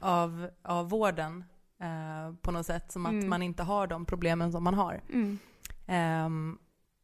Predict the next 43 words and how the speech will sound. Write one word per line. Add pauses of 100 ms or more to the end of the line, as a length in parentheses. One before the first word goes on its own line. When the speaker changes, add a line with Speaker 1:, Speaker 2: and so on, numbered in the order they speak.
Speaker 1:
min
syster,
hon
fick
en,
eh, (560)
hon
hade,
man
får
ju
såna
blåsor
på
äggstockarna
och
det
är
ganska
Speaker 2:
Mm.
Speaker 1:
vanligt,
men
de
brukar
försvinna.
Speaker 2:
Mm. (100)
Speaker 1:
Och
hon
hade
en
sån
som
utvecklade
sig
till
en
tumör,
godartad, (140)
men
hon
blev, (380)
ehm, (100)
f-,